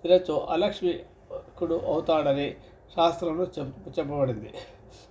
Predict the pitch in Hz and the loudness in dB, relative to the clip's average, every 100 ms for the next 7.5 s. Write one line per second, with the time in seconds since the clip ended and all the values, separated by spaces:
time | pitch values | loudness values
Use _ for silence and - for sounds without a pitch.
0 | - 156 208 - 208 202 185 165 170 165 | -2 0 2 2 0 -2 0 4 4 2
1 | 160 151 175 208 190 175 160 151 156 131 | 0 -4 -2 0 4 4 2 -6 -10 -6
2 | 208 175 165 151 160 - 143 151 196 180 | -4 0 -2 -2 -6 -6 -6 -4 -4 0
3 | 185 170 - 165 190 - 151 151 151 151 | 0 -2 -6 0 0 -2 -12 -8 0 2
4 | 131 - - - - - - - - - | 2 -4 -16 -20 -20 -20 -20 -20 -20 -20
5 | - - - - - - 160 175 262 254 | -20 -20 -20 -20 -20 -12 -10 -4 -2 2
6 | 233 175 175 190 170 - - 214 208 196 | 2 2 4 4 4 2 0 -4 -2 -2
7 | 180 151 160 143 | -4 -4 -4 -6